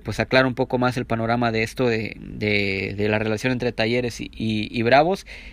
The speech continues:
que co-, lo comentaba, ¿no? Este, no es que Bravos sea ya, eh, o bueno, mejor dicho, no es que Talleres sea el nuevo hermano, por así decirlo, de Bravos, pero no, digamos que es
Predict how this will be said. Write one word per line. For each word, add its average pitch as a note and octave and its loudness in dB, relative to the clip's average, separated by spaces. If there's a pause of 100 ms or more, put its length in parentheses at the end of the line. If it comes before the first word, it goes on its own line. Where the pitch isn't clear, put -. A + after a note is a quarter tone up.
que B2+ 2
co-, C3+ 2
lo B2+ 4
comentaba, B2+ 4
¿no? B2 -2 (100)
Este, A#2+ -2
no C#3+ 4
es D3 2
que D#3 6
Bravos C#3+ 4
sea C3+ 4
ya, B2+ 2
eh, A#2+ -2
o A2+ 0
bueno, B2 2
mejor A2+ -4
dicho, A#2 -4 (400)
no C#3 0
es C3+ 0
que D#3 2
Talleres C3+ 0
sea C3 2
el C3 2
nuevo C3 2
hermano, B2 2
por A#2+ -4
así A2+ -2
decirlo, C3 4
de B2 4
Bravos, C#3 4
pero A2+ 0
no, C3+ 4 (400)
digamos C3 0
que C#3 4
es - -4